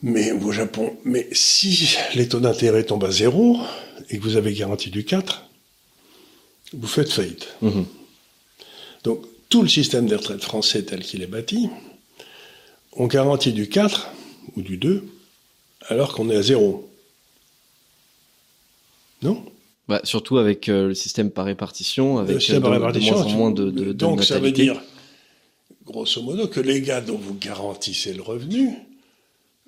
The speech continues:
Speaker 1: le prennent sur le revenu des gars qui travaillent.
Speaker 2: Mhm. Oui, c'est un peu un système de Ponzi par génération, ouais.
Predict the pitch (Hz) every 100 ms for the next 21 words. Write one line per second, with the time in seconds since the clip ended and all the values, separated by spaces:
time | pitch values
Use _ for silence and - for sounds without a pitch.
0 | _ 135 110 120 120 - 170 202 180 -
1 | 131 113 110 113 110 104 107 117 190 208
2 | 110 110 107 110 202 220 - - _ _
3 | _ _ _ - - - 175 139 107 87
4 | - 117 117 104 - - 110 - 101 95
5 | 107 98 - 113 104 95 110 101 117 113
6 | 101 98 98 98 - 95 95